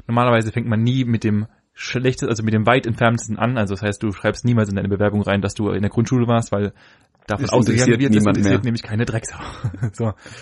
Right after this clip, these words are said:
Speaker 1: Deswegen würde ich persönlich, also ja, ich war auch in der Schule, äh, und, äh, ich kann, nein, ich war nicht auf der Baumschule und kann nicht meinen Namen tanzen. Äh, <laughs> also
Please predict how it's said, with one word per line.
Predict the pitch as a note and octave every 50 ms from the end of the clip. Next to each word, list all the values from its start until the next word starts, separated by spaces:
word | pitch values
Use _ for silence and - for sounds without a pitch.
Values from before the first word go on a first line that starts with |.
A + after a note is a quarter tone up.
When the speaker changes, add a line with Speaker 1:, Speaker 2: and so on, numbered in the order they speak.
| - - -
Speaker 1:
Deswegen | C3 C3 C#3+ E3+ F#3 D#3 D3+ D#3 D#3+ E3 - - - _ _
würde | - B2+ B2 - -
ich | A3+ - -
persönlich, | - B2+ G#2 G#2 G2+ G#2 A2+ C#3+ D#3 - - _ _ - - - -
also | - A2+ G#2
ja, | G#2 G#2+ A#2 C3 D3 D#3 E3 -
ich | - B2+ G#2
war | A#2 -
auch | A#2+ C#3 E3
in | E3 E3
der | D#3+
Schule, | - - D#3+ D#3 E3 E3 E3 E3+ F3+ F3 - -
äh, | B2+ A#2+ A#2+ A#2 A#2 A2+ A2+ G#2+ A2+
und, | A2+ A2+ G#2+ - -
äh, | G#2 A2 G#2+ G#2+ G#2 G#2+
ich | A2 A2 -
kann, | - - A#2+ A#2 A2 G#2+ G#2+ B2+ -
nein, | A2 A2 A2 C3+ D3
ich | - -
war | A#2
nicht | A#2+ C3 D3 - D3+
auf | C3
der | C#3+ B2
Baumschule | C3 C3 B2+ - C#3 B2 A#2
und | A2+
kann | - A#2+ A2
nicht | A#2+ D3+ - -
meinen | D3+ C#3+ D3
Namen | D#3 D#3+ E3 E3
tanzen. | D#3+ E3+ E3+ F3 - F3+ F3 - - - - - - - -
Äh, | - B2
<laughs> | C3 C3 C3 B2+ A#2+ A#2+ A#2+ - - A#2+ B2 A#2+ - - - -
also | - C3 - - B2 G#2+